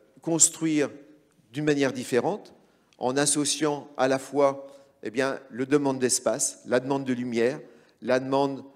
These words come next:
euh, par exemple, de jardins d'hiver, de balcons, de terrasses, qui peut aller, euh, en parallèle avec, euh, je dirais, une baisse de la consommation énergétique.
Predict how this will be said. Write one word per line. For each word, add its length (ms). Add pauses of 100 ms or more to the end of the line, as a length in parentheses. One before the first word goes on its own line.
(180)
euh, 260
par 180
exemple, 260
de 60
jardins 300
d'hiver, 400
de 100
balcons, 380
de 100
terrasses, 560 (440)
qui 140
peut 200
aller, 400 (500)
euh, 220 (200)
en 100
parallèle 640 (160)
avec, 500 (360)
euh, 180
je 100
dirais, 300
une 160
baisse 240
de 80
la 80
consommation 680
énergétique. 560